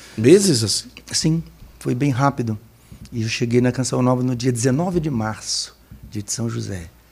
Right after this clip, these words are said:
Speaker 2: Dezenove de março de mil novecentos e oitenta e quatro.
Speaker 1: Olha que coisa. Eu faço essa pergunta a quase todo mundo que tava no início aqui da,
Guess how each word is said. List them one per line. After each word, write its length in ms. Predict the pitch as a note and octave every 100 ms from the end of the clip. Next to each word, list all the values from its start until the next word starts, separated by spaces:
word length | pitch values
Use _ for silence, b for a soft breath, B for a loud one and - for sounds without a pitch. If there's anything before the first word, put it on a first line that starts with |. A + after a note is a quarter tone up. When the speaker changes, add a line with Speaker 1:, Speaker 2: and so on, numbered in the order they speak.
| b b -
Speaker 2:
Dezenove 360 | G#2+ A2 D3 D3
de 80 |
março 280 | C#3 C#3 -
de 80 | B2
mil 100 | B2
novecentos 380 | B2 A#2+ A#2 A2
e 40 |
oitenta 340 | A2 - A2 A#2+
e 60 |
quatro. 600 | A2+ - - - - - - _ _ _ _ _ - - - - - - - - - - - - - - -
Speaker 1:
Olha 540 | F#2 F2+ F2+ E2+ F2 F2
que 140 | - E2+
coisa. 480 | - D2+ - F2 - B B B B
Eu 340 | A2 A#2 B2+ A#2 -
faço 260 | D#3 E3+
essa 160 | B2 C3
pergunta 460 | A2 G2 A2+ B2 G2+
a 20 |
quase 260 | A2+ A2+
todo 220 | - A2 G2+
mundo 240 | G#2 G2
que 120 | -
tava 280 | F#2 G2 G2+
no 100 | B2
início 460 | B2+ G#2+ B2+ - F2
aqui 260 | - G2+
da, 260 | E2+ F2+